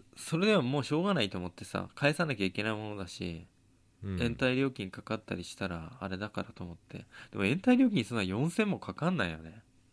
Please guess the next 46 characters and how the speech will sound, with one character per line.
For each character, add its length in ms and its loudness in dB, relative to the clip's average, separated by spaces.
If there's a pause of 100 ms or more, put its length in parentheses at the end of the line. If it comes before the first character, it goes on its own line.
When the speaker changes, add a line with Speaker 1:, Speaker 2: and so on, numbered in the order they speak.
(440)
Speaker 2:
う 20 -6
ん、 240 -6
か 120 -20
か 140 -6
ん 80 -8
な 60 -12
い 40 -14
ね。 240 -12 (180)
Speaker 1:
か 140 -12
か 160 -4
ん 100 -4
な 80 -2
い 80 -2
し、 460 -4 (1040)
多 180 -6
分 340 -2
だ 140 -2
け 120 -4
ど、 120 -10
そ 120 -10
の 200 -8
送 220 -4
り 100 4
状 180 0
に 100 -4
書 120 0
い 60 -2
て 80 2
あ 20 4
っ 40 2
た 160 -6
お-、 160 -4 (380)
な 140 -4
ん 80 -8
か 80 -10
番 320 -2
号 180 0
と 100 -6
か 140 -12
さ、 300 -6 (340)
Speaker 2:
う 60 -6
ん。 160 -4
Speaker 1:
住 180 2
所 160 -6
と 140 -10
か、 340 -6